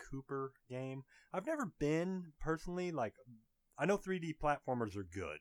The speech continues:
I know that. You know, I've, I've played Super Mario sixty-four.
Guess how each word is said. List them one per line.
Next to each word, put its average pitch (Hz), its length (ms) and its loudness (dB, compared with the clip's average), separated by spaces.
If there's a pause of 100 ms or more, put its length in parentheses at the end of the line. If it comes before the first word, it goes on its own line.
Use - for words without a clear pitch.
(160)
I 113 60 -2
know 104 200 0
that. 76 220 -2
You 98 100 -8
know, 90 60 -2
I've, 101 340 0
I've 131 180 -6
played 143 240 2
Super 117 160 -4
Mario 107 240 4
sixty-four. 85 880 -6